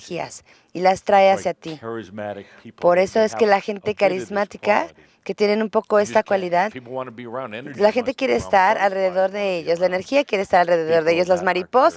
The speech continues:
Speaker 1: charismatic.
Speaker 2: quieren estar
Speaker 1: But
Speaker 2: de
Speaker 1: this
Speaker 2: alrededor
Speaker 1: isn't
Speaker 2: de la
Speaker 1: something
Speaker 2: gente que es
Speaker 1: that we're,
Speaker 2: carismática.
Speaker 1: uh, we're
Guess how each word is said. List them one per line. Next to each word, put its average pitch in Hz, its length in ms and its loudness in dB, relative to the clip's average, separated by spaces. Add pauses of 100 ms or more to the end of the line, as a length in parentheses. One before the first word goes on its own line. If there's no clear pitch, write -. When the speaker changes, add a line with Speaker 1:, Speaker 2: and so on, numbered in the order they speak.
(120)
Speaker 1:
charismatic. - 40 -20
Speaker 2:
quieren 170 240 -4
estar 160 360 -2 (760)
Speaker 1:
But - 100 -16
Speaker 2:
de 139 80 -2
Speaker 1:
this 151 80 4
Speaker 2:
alrededor 180 420 4
Speaker 1:
isn't 170 40 -4
Speaker 2:
de 185 80 4
la 175 100 2
Speaker 1:
something 170 100 -6
Speaker 2:
gente 180 200 -10
que 180 100 -4
es 180 60 -2
Speaker 1:
that - 80 -18
we're, 175 160 0
Speaker 2:
carismática. 151 640 -12 (200)
Speaker 1:
uh, 80 480 -20
we're 82 280 -20